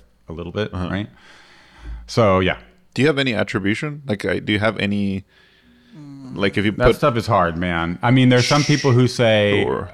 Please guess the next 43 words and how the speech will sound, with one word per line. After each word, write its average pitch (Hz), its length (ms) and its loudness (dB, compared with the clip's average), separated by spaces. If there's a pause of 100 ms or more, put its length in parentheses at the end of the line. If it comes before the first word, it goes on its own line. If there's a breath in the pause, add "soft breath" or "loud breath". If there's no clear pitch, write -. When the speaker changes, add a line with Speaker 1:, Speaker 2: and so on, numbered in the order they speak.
(140)
Speaker 1:
the 104 180 2
recipe, 113 600 0 (240)
there's 110 180 -2
some 127 140 0
people 120 220 -2
who 95 100 -4
directly 92 460 -6
say, 95 500 -4 (520 soft breath)
"Oh, 107 400 -2
man, 120 240 -2
this 113 160 -4
recipe 123 280 0
is 104 80 -2
awesome. 101 360 0
I 98 40 0
love 98 140 2
that 101 100 -4
you've 98 100 -2
been 92 120 -2
posting 98 340 -2
these 95 240 -4
code 98 280 -6
s-, - 240 -18
snippets. 101 720 -8
Speaker 2:
Yeah. 90 180 2
Speaker 1:
Um, 80 260 -6 (100)
this, 92 180 -4
Speaker 2:
Those 104 260 2
Speaker 1:
by 98 60 6
Speaker 2:
are - 40 6
Speaker 1:
the 92 60 4
way, 95 120 2
Speaker 2:
cool, 98 100 6
by 78 60 4
Speaker 1:
this 78 60 6
Speaker 2:
the 78 60 6
Speaker 1:
is 85 40 6
Speaker 2:
way. 87 80 6
Speaker 1:
what 87 120 0
pushed 90 240 -2
me." 107 200 0 (560 loud breath)
Thanks, 98 300 -4
man. 87 280 -6